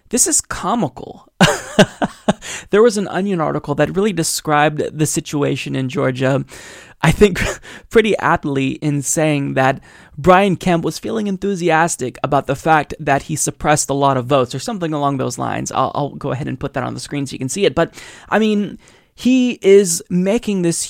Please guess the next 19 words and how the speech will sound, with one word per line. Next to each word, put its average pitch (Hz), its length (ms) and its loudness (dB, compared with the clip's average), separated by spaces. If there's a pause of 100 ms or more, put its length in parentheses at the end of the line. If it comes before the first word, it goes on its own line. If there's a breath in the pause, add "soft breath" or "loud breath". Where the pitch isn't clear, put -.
(120)
huge 190 800 -4 (140)
allegation 160 760 2
and 139 120 -2
accusation 151 960 -2
against 147 540 -2 (100)
the 160 140 2
Democratic 151 500 -2
Party 156 280 -2
in 160 80 -4
Georgia 135 440 -4 (300 loud breath)
and 185 140 0
trying 226 380 0
to - 180 -2
implicate 180 640 -2
his 170 420 -2
Democratic 151 600 -2
opponent, 143 380 -2
Stacey 175 340 -4
Abrams, 185 480 -4